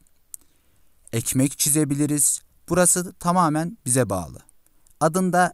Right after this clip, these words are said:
E sesi bulunan herhangi bir varlığı çizebiliriz. Burada yine büyük E ve küçük E harflerini yazalım demiş.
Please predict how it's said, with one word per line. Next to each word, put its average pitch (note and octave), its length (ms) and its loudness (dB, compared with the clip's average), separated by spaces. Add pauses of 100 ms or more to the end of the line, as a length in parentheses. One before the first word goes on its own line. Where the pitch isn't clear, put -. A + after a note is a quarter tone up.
(160)
E G#3 200 0
sesi C3 440 0
bulunan B2 460 -2
herhangi F3 440 -2
bir A#2 100 -2
varlığı A2+ 500 -2 (200)
çizebiliriz. B2 800 -2 (680)
Burada G#3+ 460 2
yine G3 400 -4
büyük G3 400 -4
E F3+ 220 2
ve F3+ 100 -2
küçük - 400 -8
E E3 120 2
harflerini D#3+ 760 -2
yazalım C3+ 480 2
demiş. A2 400 -8